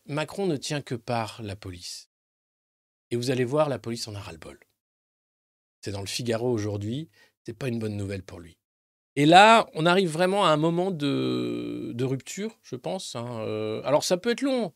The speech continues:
hein. Il y aura pas d'événement peut-être, euh, fédérateur, il y a pas de prise de la Bastille, même si hier, des émeutiers sont allés sur Fresnes, la prison, pour essayer de sortir, euh, des, des, des prisonniers de, de la prison.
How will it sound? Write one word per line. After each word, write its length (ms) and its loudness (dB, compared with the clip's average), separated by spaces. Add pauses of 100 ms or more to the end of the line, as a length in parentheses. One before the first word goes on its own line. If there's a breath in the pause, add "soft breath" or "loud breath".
(320)
hein. 140 0
Il 40 2
y 40 2
aura 180 4
pas 140 8
d'événement 500 0
peut-être, 420 -4
euh, 180 -4
fédérateur, 440 -2
il 40 2
y 40 4
a 20 0
pas 120 0
de 40 -6
prise 220 -6
de 40 6
la 60 4
Bastille, 320 2
même 220 2
si 280 -2 (400 loud breath)
hier, 400 6 (220 soft breath)
des 160 -2
émeutiers 340 2
sont 360 -4
allés 240 4
sur 240 -4
Fresnes, 280 4
la 120 2
prison, 340 -2
pour 220 -2
essayer 220 -4
de 140 -4
sortir, 500 -4
euh, 120 2 (560 loud breath)
des, 280 -4
des, 180 -6
des 140 -6
prisonniers 440 0
de, 160 -4
de 140 -2
la 100 4
prison. 400 0